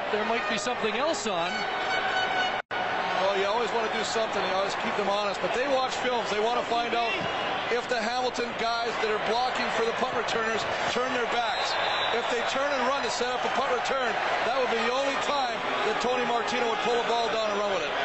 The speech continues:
Speaker 1: Boy, he did his job there, though. He has pinned the Ticats with a forty-two-yard coffin corner punt, and they're going to mark it out at the four.
Speaker 2: Well, he's just angling the ball, but look at that tight spiral. Does a great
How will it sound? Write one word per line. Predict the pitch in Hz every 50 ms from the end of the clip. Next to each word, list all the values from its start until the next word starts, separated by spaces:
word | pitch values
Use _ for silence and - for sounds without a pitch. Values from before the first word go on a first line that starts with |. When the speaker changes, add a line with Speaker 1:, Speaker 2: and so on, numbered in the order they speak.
| 160 180
Speaker 1:
Boy, | 202 214 214 196
he | 202 226 214 -
did | 214 226
his | 220 220 226 196 - -
job | 214 214 226 233 220
there, | 202 214 220 214 208
though. | 190 185 185 185 185 170
He | 170 208 233 233 208
has | 208 196 185 185 180 - - -
pinned | - 220 254 277 262 208 185 170 156 156 156 - - - 160 156
the | 170 190 190
Ticats | - 196 240 262 269 254 - - 202 196 190 190 - -
with | 190 185
a | 185 175 - -
forty-two-yard | 196 220 262 311 311 311 285 277 269 - 262 277 277 262 226 220 202 202 202 214 214 208 - - - - - -
coffin | - 240 294 294 - - - 320 302 294 - -
corner | 240 247 262 262 269 269 254 - -
punt, | 277 247 190 185 - - - - 202 202 208 208 202 208 - 151
and | 156 165
they're | 175 175 170
going | 170 196 196 196 185
to | 180 175 180
mark | 196 214 254 262 -
it | 285 285 - - 208
out | 226 226 247 - - -
at | 202 208 -
the | - 208 208
four. | - 226 269 277 247 202 156 127 - - - - - - - - - - - - -
Speaker 2:
Well, | 175 202
he's | 208 - 254
just | 247 - -
angling | - 233 233 247 233 233 247 247
the | 240 233 196
ball, | 226 240 254 247 226
but | 202 202 214
look | 254 269 226
at | 240 202
that | 220 220 208 202 -
tight | - 240 254 269 -
spiral. | - - - 254 247 247 247 247 254 233 - - - - - - - - - - - -
Does | 196 208 -
a | 208 196 - 196
great | 214 233 247 262 277 285